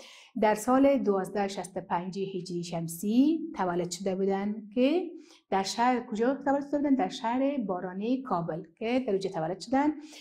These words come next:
و در سن نه سالگی پدرشان وفات می‌کنه که نام پدرشان ملا عبدالاحد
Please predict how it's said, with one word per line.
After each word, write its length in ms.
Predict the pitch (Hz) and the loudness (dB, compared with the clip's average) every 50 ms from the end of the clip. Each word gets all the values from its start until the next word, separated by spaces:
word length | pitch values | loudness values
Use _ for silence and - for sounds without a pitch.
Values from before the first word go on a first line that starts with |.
| - - - - | -20 -16 0 4
و 100 | 262 262 | 8 8
در 100 | 262 240 | 8 8
سن 280 | 240 - 330 330 339 330 | 8 6 4 6 8 8
نه 140 | 285 233 | 8 8
سالگی 500 | 196 - 202 185 185 185 185 208 208 202 | 6 4 0 0 0 0 0 0 -2 -2
پدرشان 500 | - 190 185 180 190 185 - - 190 185 | -2 -4 -4 -4 -4 -6 -6 -6 -6 -4
وفات 320 | 185 175 170 - 180 196 202 - | -6 -6 -4 -4 -4 -2 2 2
می‌کنه 420 | 262 269 269 - 269 269 269 269 269 - | 2 2 4 6 6 6 6 6 4 2
که 160 | 269 269 277 269 240 | 0 2 4 4 2
نام 260 | 185 151 151 160 - - | 2 0 -2 -6 -6 -6
پدرشان 680 | 165 170 175 185 233 233 - - 262 254 262 277 277 | -6 -4 -4 -4 -4 -4 -2 0 2 2 4 4 6
ملا 340 | 269 247 208 180 180 180 180 | 6 4 4 2 -2 -2 -2
عبدالاحد 800 | 170 170 170 165 - - 165 147 131 165 - 165 175 208 202 | -2 -2 -4 -4 -6 -8 -8 -6 -6 -6 -6 -6 -6 -4 -2